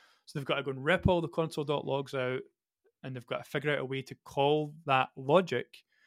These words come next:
but still get back the data in such a way that they know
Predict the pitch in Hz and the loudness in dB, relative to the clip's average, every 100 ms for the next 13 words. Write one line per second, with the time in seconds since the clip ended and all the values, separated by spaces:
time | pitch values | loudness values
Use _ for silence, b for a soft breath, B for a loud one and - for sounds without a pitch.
0 | b b _ 139 - - 151 143 139 131 | b b _ -8 -8 -2 -2 0 -4 -2
1 | 135 135 - - 127 139 147 151 135 - | 2 2 2 -6 -2 -2 0 -2 -4 -6
2 | 151 131 143 135 131 127 131 127 127 127 | -6 -4 -4 -4 -2 -2 -2 -4 -4 0
3 | 131 139 131 | 0 0 -2